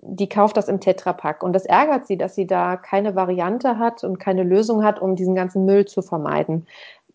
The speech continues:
Die Alternative wäre aber tatsächlich diese, ich sag jetzt mal im besten Falle ökologisch korrekt, wäre die Bio-Demeter, also die Demeter-Milch,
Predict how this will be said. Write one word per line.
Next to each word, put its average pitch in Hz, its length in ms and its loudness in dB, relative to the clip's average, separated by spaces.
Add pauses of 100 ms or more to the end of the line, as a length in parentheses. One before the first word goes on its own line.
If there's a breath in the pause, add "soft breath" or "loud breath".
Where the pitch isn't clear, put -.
Die 196 160 6
Alternative 202 800 6
wäre 170 300 -2
aber 165 260 0
tatsächlich 214 600 0
diese, 180 640 0
ich 185 120 -6
sag 190 140 4
jetzt 190 160 0
mal 175 140 -4
im 180 80 -2
besten 208 360 2
Falle 214 320 2
ökologisch 196 540 2
korrekt, 196 340 0
wäre 196 280 4
die 175 180 -2 (140)
Bio-Demeter, 202 960 2
also 165 140 -2
die 170 200 -2
Demeter-Milch, 226 960 4